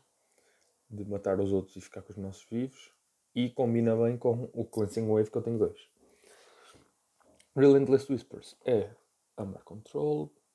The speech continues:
Temos um Amber Control bastante engraçado para já. Skeleton Key é Amber Control.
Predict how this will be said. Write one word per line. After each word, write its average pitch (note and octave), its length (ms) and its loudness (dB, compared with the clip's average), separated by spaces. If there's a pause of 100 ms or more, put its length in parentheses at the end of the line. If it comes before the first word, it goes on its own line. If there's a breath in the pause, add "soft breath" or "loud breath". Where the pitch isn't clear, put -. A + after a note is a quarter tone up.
(140)
Temos A2 220 -10
um G#2+ 160 -6
Amber G#2 280 -6
Control G#2 400 -8
bastante - 460 -12
engraçado A2 580 -10
para G2+ 160 -10
já. C3 300 -8 (3000 soft breath)
Skeleton B2 680 0
Key G2+ 240 -4
é G2 120 -4
Amber G2 300 -12
Control. D#3+ 680 -6